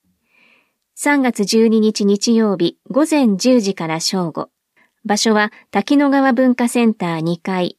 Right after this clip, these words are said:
料理室。内容、調理。色とりどり、細巻きご飯。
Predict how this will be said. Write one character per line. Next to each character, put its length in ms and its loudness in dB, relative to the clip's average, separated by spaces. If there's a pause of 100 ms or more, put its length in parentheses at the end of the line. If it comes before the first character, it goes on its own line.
料 240 4
理 120 2
室。 400 -6 (1000)
内 280 2
容、 360 -2 (160)
調 280 0
理。 220 -6 (580)
色 280 0
と 160 0
り 120 2
ど 140 0
り、 240 -2 (260)
細 300 -2
巻 300 0
き 20 2
ご 140 -2
飯。 320 -8